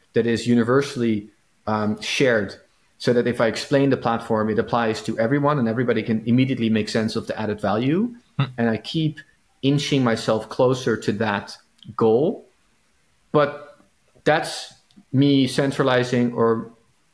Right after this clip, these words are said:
Speaker 1: specializing in, in the message. But at the same time, I can be expanding in the mediums, uh, media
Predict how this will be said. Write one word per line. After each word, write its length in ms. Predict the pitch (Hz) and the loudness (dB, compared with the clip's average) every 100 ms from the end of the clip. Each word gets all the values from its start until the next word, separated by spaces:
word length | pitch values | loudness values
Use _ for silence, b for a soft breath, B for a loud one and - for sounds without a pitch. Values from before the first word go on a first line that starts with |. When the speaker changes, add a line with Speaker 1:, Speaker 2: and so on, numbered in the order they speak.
| _ _ _ - | _ _ _ -18
Speaker 1:
specializing 880 | - - 156 151 143 127 117 117 117 | -12 -2 0 2 2 2 2 0 0
in, 380 | 117 113 107 B B B | 0 0 -2 B B B
in 100 | 117 | 2
the 60 | 110 | 4
message. 560 | 117 151 196 208 - b b b b b _ | 2 2 0 0 -8 b b b b b _
But 120 | - 180 | 0 0
at 80 | |
the 80 | 185 | 0
same 240 | - 233 277 | 0 0 0
time, 320 | 135 113 117 | 0 0 0
I 100 | 151 | -4
can 340 | 151 190 185 | -2 -2 0
be 100 | 156 | 2
expanding 680 | 120 - - 165 160 143 120 | 0 -2 -4 0 0 2 2
in 100 | 117 | 2
the 80 | 113 | 2
mediums, 760 | 117 151 156 113 101 98 - - | 4 2 2 2 2 -2 -6 -2
uh, 100 | 120 | 2
media 540 | 120 135 127 120 104 | 4 4 2 0 -2